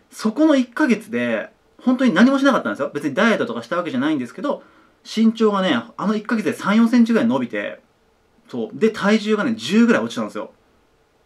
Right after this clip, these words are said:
だから、高校入った時、中学校の卒業生とか会うと、気づかれないこととかあった、普通に。まあ、もちろん、卒業したから高校入るまでに眉毛もいじったし、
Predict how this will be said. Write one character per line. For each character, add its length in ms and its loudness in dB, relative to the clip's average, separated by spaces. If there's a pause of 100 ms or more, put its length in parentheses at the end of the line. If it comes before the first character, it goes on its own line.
だ 120 -2
か 80 0
ら、 380 -2 (520)
高 240 0
校 200 -2
入 220 0
っ 40 -6
た 140 -6
時、 680 -6
中 160 -4
学 100 -4
校 80 -2
の 80 -2
卒 280 -12
業 300 0
生 340 -10 (180)
と 100 -16
か 160 -4
会 240 -2
う 60 -4
と、 240 -6 (460)
気 140 -2
づ 80 0
か 120 2
れ 100 4
な 60 2
い 60 0
こ 60 -12
と 80 -8
と 80 -8
か 60 -6
あ 40 -8
っ 100 -16
た、 100 -20 (100)
普 60 -20
通 200 -16
に。 100 -18 (420)
ま 100 0
あ、 20 0
も 60 2
ち 100 -2
ろ 260 2
ん、 60 -12
卒 240 -6
業 160 0
し 40 -6
た 60 -4
か 80 2
ら 60 -2
高 160 -6
校 100 -2
入 180 0
る 60 0
ま 120 -2
で 60 -2
に 60 -2
眉 260 2
毛 80 0
も 120 -2
い 80 -4
じ 100 -4
っ 80 -8
た 120 -8
し、 360 -8